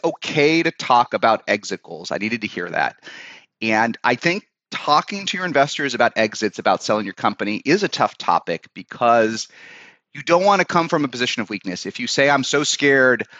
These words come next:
I'm failing, I need to sell my company," you know what the problem with that is? That may be true, and, and that's good for investors to hear. They know you're worried, but what will happen is they won't, <laughs> won't wanna invest anymore. We just talked in the prior point about how to get more money out of your existing investors to ask.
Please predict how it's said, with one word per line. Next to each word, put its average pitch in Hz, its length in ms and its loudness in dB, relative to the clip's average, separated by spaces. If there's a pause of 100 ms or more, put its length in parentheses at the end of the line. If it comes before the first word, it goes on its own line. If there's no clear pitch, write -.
I'm 117 180 0
failing, 143 460 2
I 117 80 2
need 127 180 0
to 123 60 -4
sell 123 240 2
my 110 160 4
company," 143 440 0
you 113 120 -2
know 143 60 0
what 190 140 -2
the 135 80 2
problem 143 260 4
with 135 120 2
that 135 180 4
is? 139 80 2
That 165 120 4
may 185 120 -2
be 160 80 -6
true, 147 340 -4
and, 113 160 -4
and 160 80 0
that's 226 160 2
good 269 220 -4
for 226 100 2
investors 196 420 0
to 175 60 -12
hear. 151 340 -2 (400)
They 139 120 2
know 170 140 4
you're 180 140 -2
worried, 139 440 2 (320)
but 131 140 0
what 180 120 2
will 185 100 6
happen 165 380 4
is 143 80 0
they 143 80 2
won't, 156 280 4
<laughs> 135 180 -4
won't 160 200 0
wanna 170 140 2
invest 143 340 2
anymore. 131 360 2
We 113 100 -8
just - 240 -4
talked - 400 2 (140)
in 143 40 -8
the 147 60 2
prior 220 260 2
point 160 200 2
about 135 160 4
how 143 100 4
to 127 60 0
get 147 180 2
more 165 180 4
money 131 280 4
out 110 100 2
of 107 80 -2
your 107 140 2
existing 113 320 -2
investors 101 380 -2
to 90 60 4
ask. 110 400 2